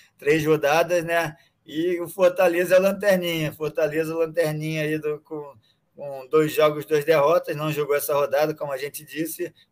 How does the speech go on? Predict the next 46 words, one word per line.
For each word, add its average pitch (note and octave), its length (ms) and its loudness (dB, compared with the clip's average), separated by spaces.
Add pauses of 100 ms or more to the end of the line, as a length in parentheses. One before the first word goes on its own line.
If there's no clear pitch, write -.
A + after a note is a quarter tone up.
precisa C3+ 420 -4
aí C#3+ 320 0
se D3 160 -8
recuperar, D3 800 2
né? G#2+ 240 -4 (600)
E - 80 -20
falar D#3+ 260 2
também F3 260 0
Flamengo F3+ 380 2
e F#3 60 -6
Palmeiras F3 460 4
abraçados F#3+ 600 2
aí G3 100 2
no G3+ 100 -2
meio F#3+ 160 2
da G3+ 120 2
tabela, F3 420 4
quem E3+ 220 -6
diria F3 300 -2
também, D#3+ 340 -2
né? D#3+ 220 -8 (280)
Flamengo D3 340 -4
e D#3+ 60 -4
Palmeiras D3 440 0
aí C#3+ 120 0
quatro D#3 360 -4
jogos, D3+ 380 -2
eles, C#3+ 260 -8
os G#2+ 160 -10
dois C#3+ 260 -4
têm C#3+ 200 -12
um D3+ 120 -6
jogo D3+ 200 -2
a C#3+ 100 2
mais, D3 280 -2
porque C#3+ 200 -8
fizeram C#3 360 -2
um - 20 -6
jogo C#3+ 180 -2
antecipado C#3 720 -4
na B2+ 380 -2
quarta-feira C3 520 -4
passada C3 480 -4
da C3 140 -4
quarta C#3 300 -4
rodada, D3+ 520 0